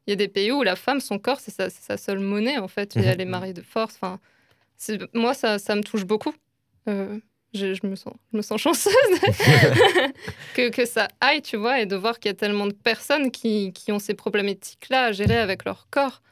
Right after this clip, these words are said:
Speaker 1: Qui, enfin, le corps, c'est vraiment ton nœud, euh, principal au, à ta relation au monde et à toi-même.
Speaker 2: Mhm.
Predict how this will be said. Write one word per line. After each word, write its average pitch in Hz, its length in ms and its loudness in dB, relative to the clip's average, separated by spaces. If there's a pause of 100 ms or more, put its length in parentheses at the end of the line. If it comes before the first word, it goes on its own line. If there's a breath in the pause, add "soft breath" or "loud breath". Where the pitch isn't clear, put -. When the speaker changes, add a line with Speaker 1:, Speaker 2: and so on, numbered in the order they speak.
(400)
Speaker 1:
Qui, 180 280 -10
enfin, 196 160 -2
le 190 100 -2
corps, 262 220 -2
c'est 202 100 -6
vraiment 196 220 0
ton 214 200 -2
nœud, 240 320 2
euh, 190 240 -2 (100)
principal 214 560 -4
au, 190 180 -4
à 208 80 -8
ta 202 140 -6
relation 190 380 -4
au 196 40 -4
monde 226 420 -2
et 208 60 -8
à 196 60 -8
toi-même. 208 400 -2
Speaker 2:
Mhm. 123 220 4